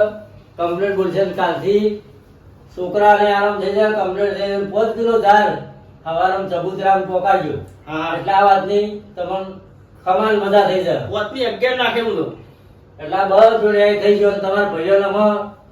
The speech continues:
Speaker 1: આ રીતના સમજાઈ દેજો કે કોઈ દાડો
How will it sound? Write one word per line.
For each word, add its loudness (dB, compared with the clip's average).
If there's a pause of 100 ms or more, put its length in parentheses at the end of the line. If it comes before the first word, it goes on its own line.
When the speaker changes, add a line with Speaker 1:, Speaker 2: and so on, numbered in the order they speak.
(220)
Speaker 1:
આ 0
રીતના -2
સમજાઈ 0
દેજો 2 (260)
કે -2
કોઈ -6
દાડો 0